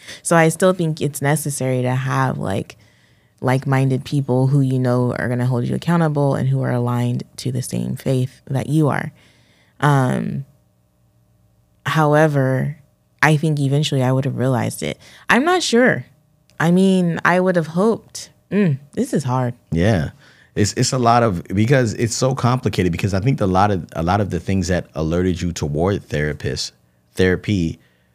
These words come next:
Speaker 2: like, the, the initial thing was like, I, well, I don't know what it was for you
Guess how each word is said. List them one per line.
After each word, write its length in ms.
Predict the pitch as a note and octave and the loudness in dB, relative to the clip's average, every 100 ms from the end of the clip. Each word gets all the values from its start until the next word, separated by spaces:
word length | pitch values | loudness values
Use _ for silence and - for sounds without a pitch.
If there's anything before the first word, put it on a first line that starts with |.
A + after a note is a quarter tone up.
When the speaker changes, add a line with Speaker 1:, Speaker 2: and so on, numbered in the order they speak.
| _ _ _ _ - - - | _ _ _ _ -16 -16 -4
Speaker 2:
like, 240 | G2 F#2+ | 0 0
the, 180 | E2+ G2 - | 2 -2 0
the 200 | G2 G#2+ | 0 2
initial 460 | F#2+ A#2+ G3+ - | 4 2 2 0
thing 320 | C#3 A2 F#2 E2 | 0 0 0 0
was 200 | D#2 D2+ | -2 -2
like, 300 | C#2+ C#2 - | -4 -4 -4
I, 120 | G2 - | -4 2
well, 120 | F#2 | 2
I 60 | |
don't 160 | B2+ E3 | 4 4
know 120 | B2 | 2
what 160 | G2 F#2+ | 2 0
it 40 | |
was 200 | F2 E2+ | 0 -2
for 160 | - D#2+ | -4 -6
you 480 | D2 E2 E2 A#1+ | -2 -2 -2 -4